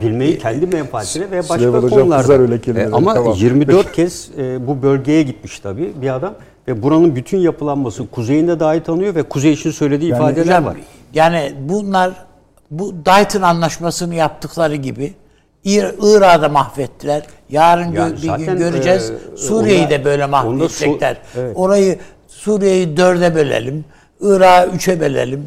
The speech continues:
Speaker 2: dörde bölelim. Yani
Speaker 1: Zaten
Speaker 2: bu tür numaralar
Speaker 1: Biden'ın,
Speaker 2: bunlar.
Speaker 1: Biden'ın politikası
Speaker 2: Yani
Speaker 1: bu. Baştan
Speaker 2: bu
Speaker 1: itibaren
Speaker 2: ama yani
Speaker 1: söylüyor.
Speaker 2: ad-, ama bu
Speaker 1: Evet.
Speaker 2: gittiği her yeri berbat eden bir şey ve bunu bu ülkelerin hepsi gördüler.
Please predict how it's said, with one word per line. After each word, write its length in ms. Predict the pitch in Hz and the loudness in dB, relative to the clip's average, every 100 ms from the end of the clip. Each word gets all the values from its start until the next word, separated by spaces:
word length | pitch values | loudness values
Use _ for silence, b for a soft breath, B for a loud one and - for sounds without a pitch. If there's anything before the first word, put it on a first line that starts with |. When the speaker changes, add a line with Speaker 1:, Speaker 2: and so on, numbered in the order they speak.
| 156 | 0
Speaker 2:
dörde 360 | 160 151 151 | 2 2 0
bölelim. 440 | 131 120 113 139 160 b b - - | 0 -6 -10 -14 -18 b b -20 -10
Yani 320 | 190 170 - - | -6 -6 -8 -8
Speaker 1:
Zaten 180 | - 285 | 0 2
Speaker 2:
bu 40 | |
tür 240 | 359 330 262 | 4 2 0
numaralar 520 | 254 247 233 226 208 | 0 4 6 6 6
Speaker 1:
Biden'ın, 120 | 190 | 4
Speaker 2:
bunlar. 340 | 143 135 117 135 | 0 -2 0 2
Speaker 1:
Biden'ın 200 | 151 160 | 4 2
politikası 560 | 151 131 - 156 - | 2 -2 0 -4 -4
Speaker 2:
Yani 60 | 220 | -8
Speaker 1:
bu. 140 | 220 139 | -6 -2
Baştan 240 | 220 190 | -2 4
Speaker 2:
bu 40 | 247 | 4
Speaker 1:
itibaren 240 | 330 196 139 | 6 4 4
Speaker 2:
ama 180 | 151 | 2
yani 180 | 151 156 151 156 | 0 2 2 2
Speaker 1:
söylüyor. 140 | 160 | 2
Speaker 2:
ad-, 480 | 156 - - - - | 0 -2 -20 -20 -10
ama 280 | 127 170 170 | -4 -2 0
bu 140 | 240 240 | -2 -2
Speaker 1:
Evet. 240 | 104 110 - | -12 -12 -8
Speaker 2:
gittiği 480 | 143 - 208 214 165 - | -8 -6 -2 -2 -2 -4
her 280 | 220 262 | 0 2
yeri 500 | 262 202 170 147 147 - b _ - | 2 0 -2 -4 -8 -10 b _ -2
berbat 480 | 147 147 175 170 | 0 2 4 4
eden 320 | 147 135 131 123 - _ _ | 0 -4 -6 -8 -16 _ _
bir 180 | - _ | -20 _
şey 240 | - 175 254 _ b b - | -12 -12 -12 _ b b -14
ve 120 | 110 | -10
bunu 220 | 139 147 | -6 -6
bu 180 | 143 160 | -6 -6
ülkelerin 440 | 143 165 160 160 | -6 -2 -2 -2
hepsi 300 | 185 180 180 | -2 -4 -4
gördüler. 600 | 165 160 151 214 202 - | -2 -2 -2 -6 -8 -10